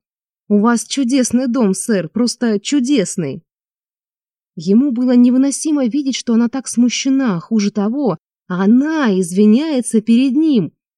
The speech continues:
Сколько достоинства в этой женщине! «Вы никогда не сможете причинить мне неудобства», ответил он твердо. «Вам не нужно извиняться. Конечно, вы должны были войти внутрь и обогреться у огня».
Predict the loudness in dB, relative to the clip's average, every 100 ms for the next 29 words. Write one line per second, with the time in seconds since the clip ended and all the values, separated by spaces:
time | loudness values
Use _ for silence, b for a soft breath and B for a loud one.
0 | _ _ _ -12 -10 -6 -6 -4 -2 -2
1 | -2 -2 -6 -10 -8 -4 2 2 0 -4
2 | -4 -2 -4 -2 -2 -2 -2 -2 0 -2
3 | -4 -8 -8 -10 -12 _ _ _ _ _
4 | _ _ _ _ _ 0 4 6 4 2
5 | 0 0 2 2 2 0 2 0 -2 -2
6 | -2 0 0 2 4 4 2 0 -2 -4
7 | -8 -10 -10 -14 -12 -10 -8 -4 -4 -2
8 | -4 -4 -8 -12 -16 _ _ _ _ 0
9 | 4 6 6 4 2 2 2 0 0 -2
10 | -4 -8 -4 -2 0 0 -2 0 0 0
11 | 0 0 2 2 2 0 -2 2 2 2
12 | 0 0 0 0 -2 0 -2 -2 -2 0
13 | 0 0 0 -6